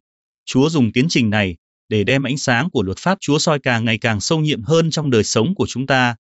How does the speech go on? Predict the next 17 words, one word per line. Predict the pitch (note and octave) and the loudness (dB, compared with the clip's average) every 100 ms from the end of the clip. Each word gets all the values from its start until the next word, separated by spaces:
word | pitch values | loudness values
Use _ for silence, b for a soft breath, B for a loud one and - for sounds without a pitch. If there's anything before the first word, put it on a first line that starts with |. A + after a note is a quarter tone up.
| _ _ - | _ _ -4
để | A2 | -2
chúng | - C#3 | -2 -2
ta | E3 C#3+ C3+ | 0 0 0
theo | C#3+ | -2
công | C3+ C#3+ | 0 0
việc | C3 B2 - | 0 -2 -2
của | F#2+ | -4
luật | F2+ | -4
pháp | - E3+ G#3+ | 0 0 0
mà | A2 | -4
biết | A2 F3 | -4 -2
tội, | C#3+ G2 - _ _ _ _ | 0 0 -4 _ _ _ _
biết | F3+ | 0
rằng | F3+ C#3+ A#2+ | 2 2 2
không | - F3+ | 0 0
thể | D3 G2 | 0 0
giải | G#2 | -2